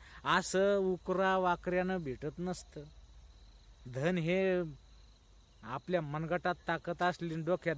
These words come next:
भेजा जर असला ना, बुद्धी नावाची चीज डोक्यात, तर बुद्धीनं माणूस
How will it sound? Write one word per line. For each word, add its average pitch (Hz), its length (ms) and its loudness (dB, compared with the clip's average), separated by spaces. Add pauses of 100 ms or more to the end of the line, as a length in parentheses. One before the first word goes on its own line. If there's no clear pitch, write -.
(140)
भेजा 117 340 -4
जर 160 160 0
असला 156 320 0
ना, 151 100 -4
बुद्धी 147 380 -6
नावाची 165 460 -2
चीज 175 380 -2 (380)
डोक्यात, 185 400 8 (320)
तर 170 140 8
बुद्धीनं 165 600 2
माणूस 180 400 0